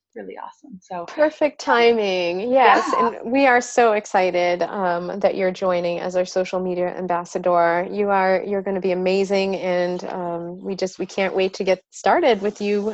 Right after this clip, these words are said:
Speaker 2: um, in that role.
Speaker 1: Thanks. I'm really excited too. And I'm sure that, um, I will talk about that role much, um, more when I get into it. So I'll talk about it on the pod and everything like that. So everyone can stay tuned.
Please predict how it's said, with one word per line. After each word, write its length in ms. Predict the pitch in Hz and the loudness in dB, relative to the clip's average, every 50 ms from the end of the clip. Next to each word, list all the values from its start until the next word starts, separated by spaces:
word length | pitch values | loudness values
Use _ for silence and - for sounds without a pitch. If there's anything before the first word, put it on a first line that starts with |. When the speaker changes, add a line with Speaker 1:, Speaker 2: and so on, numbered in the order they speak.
| - - | -6 -8
Speaker 2:
um, 300 | 202 196 196 190 190 - | -6 -6 -6 -6 -6 -6
in 180 | - 208 208 | -6 -6 -4
that 160 | 214 214 208 - _ - | -4 -4 -6 -8 _ -4
role. 420 | - 226 277 381 339 185 185 - _ _ _ _ _ _ _ _ - - - - | 0 2 2 2 2 0 -2 -4 _ _ _ _ _ _ _ _ -20 -20 -12 -4
Speaker 1:
Thanks. 480 | 247 247 285 370 427 415 302 233 214 - - | 0 2 2 2 2 0 0 -2 -2 0 0
I'm 140 | 208 226 233 | 0 0 0
really 160 | 240 233 226 | 2 0 0
excited 400 | 226 220 - 214 190 196 196 190 | 0 0 -2 -2 -2 -2 -4 0
too. 200 | - 202 214 220 | 2 2 2 2
And 200 | 208 202 185 185 | 2 0 -2 -2
I'm 220 | 180 175 185 190 185 | 0 0 0 -2 -4
sure 340 | - - 214 202 196 202 202 | -6 -4 -2 0 0 0 0
that, 320 | 190 190 175 170 165 - - - - - - - - - - | 2 2 2 2 0 -4 -10 -20 -20 -20 -20 -20 -18 -10 -4
um, 300 | 190 185 180 180 175 175 - | -2 0 0 0 -2 -4 -4
I 120 | - 180 | -2 -2
will 120 | 175 165 | -2 -4
talk 320 | 165 - - 180 185 185 - | -4 0 0 0 0 0 -2
about 500 | 196 190 180 180 180 175 175 175 - - 185 - - _ - - | -4 -2 0 0 0 0 -2 -2 -4 -6 -16 -20 -20 _ -8 -2
that 240 | 190 185 175 165 175 | 0 0 0 0 0
role 500 | 180 180 180 175 175 175 170 170 185 - - - - - _ _ - | 2 2 4 4 4 2 0 -2 -8 -14 -20 -20 -20 -20 _ _ -12
much, 440 | 180 180 185 180 185 185 - - - - _ - | -6 -2 0 0 0 -2 -6 -20 -20 -20 _ -8
um, 580 | 180 175 170 165 165 160 160 160 160 160 156 156 - - - | -6 -6 -6 -6 -8 -10 -10 -12 -12 -14 -14 -16 -18 -12 -6
more 640 | 185 196 202 196 190 196 196 190 190 185 - - - - | -2 2 2 4 4 4 2 2 2 0 -2 -4 -8 -12
when 480 | - 175 175 170 165 165 160 160 156 - | -8 -4 -4 -4 -4 -6 -8 -10 -10 -10
I 120 | 170 165 | -10 -8
get 180 | 160 170 175 220 | -6 -4 -2 0
into 360 | 254 254 233 214 254 240 220 | 0 0 0 0 2 4 4
it. 160 | 220 - - - - - - - _ | 2 2 -2 -10 -20 -20 -20 -20 _
So 120 | - - | -14 -14
I'll 60 | 170 165 | -14 -12
talk 220 | - 170 156 - | -12 -14 -16 -14
about 140 | 175 170 165 | -12 -10 -8
it 60 | 165 | -8
on 120 | 165 160 | -8 -10
the 60 | 165 156 | -12 -12
pod 360 | - - 185 180 180 180 180 | -6 -4 -2 -2 -2 -2 -4
and 120 | 180 175 | -6 -10
everything 320 | 170 170 170 160 165 170 160 | -10 -12 -14 -14 -12 -12 -12
like 100 | 160 - | -10 -10
that. 200 | 180 190 196 _ | -10 -10 -10 _
So 300 | _ - 156 156 156 156 _ - - - - - - | _ -20 -18 -18 -18 -20 _ -20 -20 -20 -20 -16 -12
everyone 260 | 180 185 180 185 185 | -12 -10 -8 -8 -8
can 140 | 180 180 170 | -8 -8 -12
stay 240 | 151 - - 196 202 | -10 -6 -4 -4 -4
tuned. 480 | 196 - 220 208 214 214 233 254 269 | -4 -4 -4 -4 -2 -2 -2 -4 -4